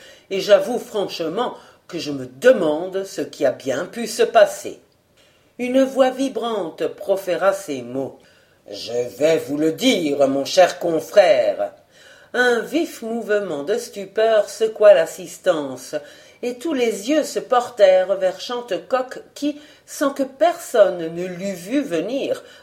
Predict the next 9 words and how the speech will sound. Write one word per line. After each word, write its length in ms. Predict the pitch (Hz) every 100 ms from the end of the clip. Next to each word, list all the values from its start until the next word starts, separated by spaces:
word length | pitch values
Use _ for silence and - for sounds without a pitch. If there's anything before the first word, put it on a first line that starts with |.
| -
dressait 580 | 208 208 214 208 226 208
sa 200 | 185 151
fine 380 | - 240 180
silhouette 600 | 160 - 190 180 185 190
entre 260 | 190 190 185
monsieur 480 | 180 170 165 - 208
Lavergne 480 | 196 190 180 180 175
et 80 |
Mesnardier. 800 | 175 160 156 139 143 123 117 -